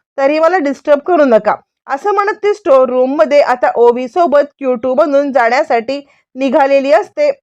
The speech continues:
आणि त्याच वेळेला इकडे आता ती स्टोअर रूममध्ये येते, ते क्यूटूचे ड्रेस घालते. ओवीला खूपच चिंता वाटत असते की अजून का नाही क्यूटू आला,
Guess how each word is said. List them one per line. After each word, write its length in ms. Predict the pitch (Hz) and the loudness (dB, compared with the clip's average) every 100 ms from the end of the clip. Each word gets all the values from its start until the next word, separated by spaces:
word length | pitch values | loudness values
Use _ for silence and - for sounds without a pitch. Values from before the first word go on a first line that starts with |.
| - | -8
आणि 180 | 233 | -6
त्याच 420 | 233 240 214 214 220 | -2 0 0 -2 0
वेळेला 440 | 254 277 226 247 220 | 4 4 2 -2 -2
इकडे 280 | 214 208 | -4 0
आता 300 | 233 277 240 | 0 0 -2
ती 200 | 240 285 | -2 -4
स्टोअर 320 | 311 - 226 208 | -6 0 2 2
रूममध्ये 480 | 214 220 214 214 | -2 0 0 2
येते, 300 | 285 254 254 | 2 2 0
ते 400 | 262 _ _ 269 | 0 _ _ -12
क्यूटूचे 560 | 262 277 247 254 262 285 | -6 -2 -2 -2 -2 0
ड्रेस 320 | 233 233 277 | 4 2 2
घालते. 420 | 359 277 226 240 262 _ _ | 0 -2 2 2 2 _ _
ओवीला 400 | - 262 302 320 349 | 0 0 2 0 0
खूपच 340 | - 226 262 247 - | -2 -6 -6 -8 -4
चिंता 360 | 359 320 294 | -4 0 0
वाटत 360 | 277 233 233 240 | 0 0 -2 -2
असते 280 | 330 - 285 | -4 -2 -4
की 160 | 311 | -2
अजून 460 | 330 220 208 233 254 | -2 0 0 -2 -4
का 180 | 226 226 | 0 0
नाही 320 | 285 311 285 | 0 -2 -4
क्यूटू 440 | 269 269 240 262 | -8 -6 -6 -2
आला, 280 | 294 320 277 | 0 0 -2